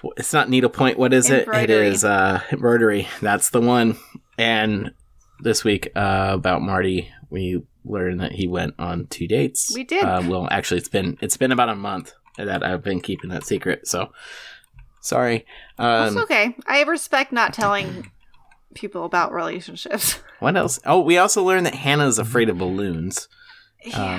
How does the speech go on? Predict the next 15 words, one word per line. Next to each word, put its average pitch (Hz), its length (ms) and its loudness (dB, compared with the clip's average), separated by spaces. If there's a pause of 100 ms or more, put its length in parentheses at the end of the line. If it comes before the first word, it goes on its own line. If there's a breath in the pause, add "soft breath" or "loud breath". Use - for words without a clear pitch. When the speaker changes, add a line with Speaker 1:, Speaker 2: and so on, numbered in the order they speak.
Speaker 1:
Um, 92 400 -8
Speaker 2:
I 220 140 -6
don't 202 260 -8
know 170 120 -6
why 170 120 -2
I - 60 -4
told 190 240 -4
you - 60 -4
Speaker 1:
and 180 80 -4
Speaker 2:
guys - 260 -8
that. - 260 -10 (720)
Speaker 1:
and 98 380 -4
we 127 180 0
learned 110 280 0
that - 160 -4